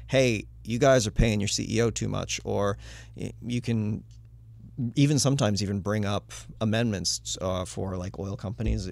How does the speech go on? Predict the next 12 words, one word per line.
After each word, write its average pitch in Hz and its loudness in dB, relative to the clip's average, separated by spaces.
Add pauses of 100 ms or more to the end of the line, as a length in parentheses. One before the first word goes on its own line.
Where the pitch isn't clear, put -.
You 101 -6
see - 0
a 101 2
lot 98 2
of 107 0
'em, 98 -4 (260)
they 101 0
have 104 2
to 107 0
bring 104 0
forth, 101 -2 (1160)
um, 92 -2